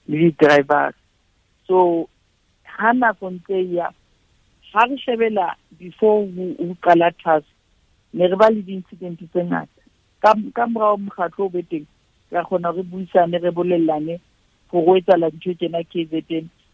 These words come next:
ho etsahala ntho e tjena ko, ko Western Cape. So, ho se ho le bonolonyana hore re kgone hore hlokomelane le di-driver, le kgone re di buisane, eh, hore ho ska ba le, eh, le relationship e robehang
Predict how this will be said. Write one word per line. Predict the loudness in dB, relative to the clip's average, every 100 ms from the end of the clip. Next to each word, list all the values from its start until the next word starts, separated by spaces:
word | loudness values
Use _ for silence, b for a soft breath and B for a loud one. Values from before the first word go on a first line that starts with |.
| _
ho | -2
etsahala | 0 0 -2
ntho | -4 -4
e |
tjena | -2 0 -2 0
ko, | 0 0 -4 _ _ _
ko | 0 4 4 4
Western | 2 -2 -6 -4
Cape. | 2 2 2 _ _ _ _ 0
So, | 2 2
ho | 0 -2 0
se | 6
ho | 6
le | 6 2
bonolonyana | 0 -2 -2 -2 -4 -4 -4 -8 _ _ _ _ _
hore | -4 0
re | -2 -2
kgone | -4 -2
hore | -2 -2 -2
hlokomelane | -2 0 -2 0 0 0 -2 -6
le | -8
di-driver, | -12 -2 2 2 2 -2 _ _ _ -6
le | -2
kgone | 0 2 0
re | 0
di | -6
buisane, | -6 -8 -4 2 2 2 -4 -6 _ _ _ _ 0
eh, | 2 2
hore | 2 -2
ho | -2
ska | 0 2
ba | 2
le, | 2 -2 -6 -6 -10 _ _ _ _ _ -6
eh, | 0 2 2 -2
le | -2 2
relationship | 2 2 2 0 -6 -10 -14 -10
e | 0 2 6
robehang | 6 4 4 2 0